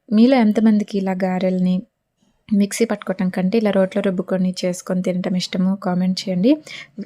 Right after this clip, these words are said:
అలాగే వీడియో కూడా లాస్ట్ వరకు చూడండి, మీకు నచ్చుతుంది. వీడియో నచ్చితే లైక్ చేయండి, షేర్ చేయండి, అలాగే మన ఛానల్ని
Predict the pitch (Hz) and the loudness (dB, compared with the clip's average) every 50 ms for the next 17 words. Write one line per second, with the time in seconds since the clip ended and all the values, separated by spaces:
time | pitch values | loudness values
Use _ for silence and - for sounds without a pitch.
0 | - - 190 196 190 185 214 233 220 202 190 190 220 226 226 208 202 226 226 214 | -6 -4 -2 -2 0 2 2 2 2 2 2 2 0 0 0 0 0 0 0 0
1 | 196 190 185 - - 190 190 185 185 - 208 - - 196 202 202 214 185 185 175 | -2 -4 -6 -8 -6 -6 -6 -6 -6 -6 -10 -6 -4 -4 -2 0 0 0 0 0
2 | 196 226 233 226 226 - 190 180 180 180 - - - 202 190 185 180 208 240 294 | 0 0 0 -2 -2 -2 -2 -2 -2 -4 -6 -8 -6 -4 -2 0 0 2 0 0
3 | 349 311 - - - - - - 202 190 190 190 214 233 233 226 196 - - - | 0 -4 -8 -18 -20 -18 -10 -6 -4 -2 0 0 0 0 0 0 -2 -4 -6 -4
4 | - 233 262 311 370 403 - - - - 185 185 180 180 180 - - 208 196 190 | -2 0 0 0 0 -2 -6 -8 -6 -2 -2 -2 -2 -4 -4 -6 -6 -4 -2 0
5 | 220 233 - - 190 185 185 - - 196 190 196 233 220 190 185 185 180 196 202 | -2 -2 -2 -2 -4 -4 -4 -4 -4 -2 0 0 0 0 -2 -2 -4 -4 -4 -2
6 | 214 202 190 - - 190 185 185 185 185 185 202 247 | -2 -2 -2 -2 -4 -4 -2 -2 -2 0 2 2 4